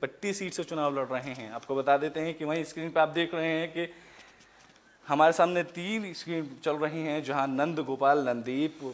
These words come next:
पूजा अर्चना कर कर वोट डालने पहुंचे हैं, तो वहीं संगम लाल गुप्ता ने भी वोट डाला है, जहां सिद्धार्थ नाथ सिंह भी आपको स्क्रीन पर दिख रहे हैं, वोट अपने मताधिकार का प्रयोग करने वो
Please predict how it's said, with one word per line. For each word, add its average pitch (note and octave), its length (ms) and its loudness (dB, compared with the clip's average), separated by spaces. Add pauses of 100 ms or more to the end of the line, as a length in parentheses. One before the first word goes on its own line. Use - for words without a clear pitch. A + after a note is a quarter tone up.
पूजा C3+ 360 6
अर्चना C3 320 6
कर A#2+ 220 4
कर A2+ 540 -6
वोट C3 260 -6
डालने C3 340 0
पहुंचे C3 300 -6
हैं, B2 160 -6
तो B2 120 -4
वहीं B2 280 -4
संगम D3 540 2
लाल F3+ 300 10
गुप्ता E3+ 520 2
ने F#3 160 0
भी F3 140 -2
वोट D#3 240 0
डाला D3 280 4
है, C#3 340 -2 (240)
जहां C3+ 480 -2
सिद्धार्थ C3 680 2 (300)
नाथ B2+ 200 0
सिंह G3+ 500 -2
भी D3 160 0
आपको C3 280 2
स्क्रीन C#3 240 -6
पर C3+ 100 0
दिख D3 220 -2
रहे C#3 200 -2
हैं, C3+ 240 -6
वोट B2 220 -6
अपने A#2+ 340 -6 (320)
मताधिकार B2+ 520 0
का B2 360 -4 (220)
प्रयोग C#3 280 -2
करने B2 300 -4
वो A2+ 340 -6